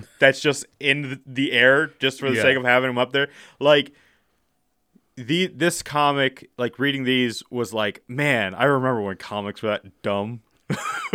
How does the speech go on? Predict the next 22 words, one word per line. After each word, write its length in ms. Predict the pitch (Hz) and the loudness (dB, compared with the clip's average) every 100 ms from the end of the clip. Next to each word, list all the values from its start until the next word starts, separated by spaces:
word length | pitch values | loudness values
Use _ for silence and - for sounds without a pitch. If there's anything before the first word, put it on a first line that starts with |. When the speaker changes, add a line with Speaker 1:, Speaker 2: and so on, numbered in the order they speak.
| 202 | 4
Speaker 2:
where 380 | 196 160 156 151 | 4 4 6 6
the, 120 | 143 | 4
like, 300 | 156 151 147 | 2 0 0
people 260 | 202 202 202 | -4 2 2
just 260 | 160 151 - - - - _ | 2 -2 -6 -20 -20 -20 _
are 420 | 151 151 160 156 143 | 2 6 8 6 2
places 640 | - 143 131 127 123 113 | -2 2 2 2 -4 -4
and 140 | 113 | -2
things 240 | 127 135 123 | 0 0 -2
just 120 | 120 | -2
are 160 | 123 127 | 2 4
happening 360 | 120 120 117 110 | 4 4 0 -4
'cause 180 | 117 | -6
why 300 | 98 104 107 | -2 2 2
not? 360 | 104 95 95 - _ _ _ _ _ _ | 0 -2 -4 -6 _ _ _ _ _ _
And 500 | 127 120 120 117 113 - | -2 0 0 -2 -6 -6
it 80 | 135 | -4
was 160 | 143 123 | -2 -2
very, 480 | 139 170 180 165 | 2 2 2 2
uh, 380 | 143 127 120 110 - _ _ _ _ _ | 4 4 2 0 -4 _ _ _ _ _
what 200 | 123 185 | 0 4
I, 200 | 180 | 4